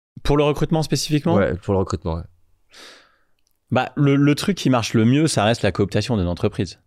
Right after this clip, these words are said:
Speaker 1: Nous, on, on recrute, euh, quarante pour cent de notre effectif en cooptation.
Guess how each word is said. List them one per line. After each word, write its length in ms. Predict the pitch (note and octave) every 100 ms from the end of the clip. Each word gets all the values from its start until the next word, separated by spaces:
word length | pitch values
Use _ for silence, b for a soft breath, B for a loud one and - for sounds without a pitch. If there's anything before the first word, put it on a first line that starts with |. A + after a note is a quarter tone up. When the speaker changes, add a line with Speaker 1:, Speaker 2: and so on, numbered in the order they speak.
| _
Speaker 1:
Nous, 180 | F#2+ G#2+
on, 400 | A#2+ F#2+ F2 F2
on 200 | F#2+ F#2
recrute, 420 | F#2+ - A#2 A2
euh, 440 | F#2 F2 F2 F2 F2 -
quarante 380 | C3 A#2+ B2+
pour 140 | G#2+ A2
cent 120 | B2+
de 40 |
notre 180 | G#2+ -
effectif 600 | G2 G2+ - B2 - - _ b b b b b
en 160 | - B2+
cooptation. 500 | C3 A2 A2+ G#2 G2+